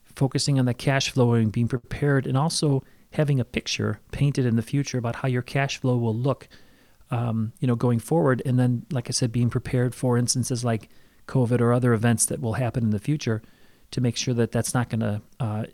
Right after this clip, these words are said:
harm your personal financial security. You know, like, Eric, what I always do is talk to,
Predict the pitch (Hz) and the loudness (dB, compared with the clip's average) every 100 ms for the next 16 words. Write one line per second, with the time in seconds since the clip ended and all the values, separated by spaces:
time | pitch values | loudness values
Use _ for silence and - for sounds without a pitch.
0 | - - - - 131 131 113 123 143 165 | -18 -18 -10 0 0 2 0 2 2 0
1 | - 110 - 107 - 113 107 - - - | -2 -4 -2 -6 -2 -2 -2 -6 -10 -6
2 | 104 82 76 - - - _ - 120 113 | -6 -6 -12 -20 -20 -20 _ -8 -2 0
3 | 110 - - 135 127 - 120 120 127 113 | 0 -4 -2 0 0 0 0 2 2 0
4 | 107 127 117 - - 123 - 117 | 0 2 0 -2 -4 -4 -2 -4